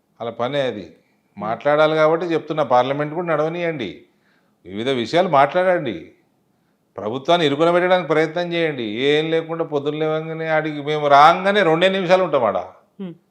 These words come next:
Speaker 1: రెండు నిమిషాలు అడ్జాన్,
Speaker 2: Okay.
Speaker 1: రోజు అదే పని. దీంతో ఎవరికి లాభం? మీకు కూడా లాభం లేదు.
Speaker 2: Hmm.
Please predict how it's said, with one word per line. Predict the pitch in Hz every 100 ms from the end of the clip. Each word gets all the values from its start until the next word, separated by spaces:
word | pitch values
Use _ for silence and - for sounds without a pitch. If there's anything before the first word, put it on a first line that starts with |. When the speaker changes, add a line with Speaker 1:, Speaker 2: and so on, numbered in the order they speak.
| _ _ 139
Speaker 1:
రెండు | 160
నిమిషాలు | 180 170 190 208
అడ్జాన్, | 165 117 95
Speaker 2:
Okay. | - - _ _ _ _ _ _ _ _ _ _ _ _ 190 139
Speaker 1:
రోజు | 170 202 220
అదే | 196
పని. | 151 131 123 - _ _ _ _ -
దీంతో | 180 196 170
ఎవరికి | 156 185 208
లాభం? | 196 127 104 - _ _ _ _ _ 139
మీకు | 175
కూడా | 208 240
లాభం | 160 131 117
లేదు. | 113 110 _ _ _ _ 190
Speaker 2:
Hmm. | 165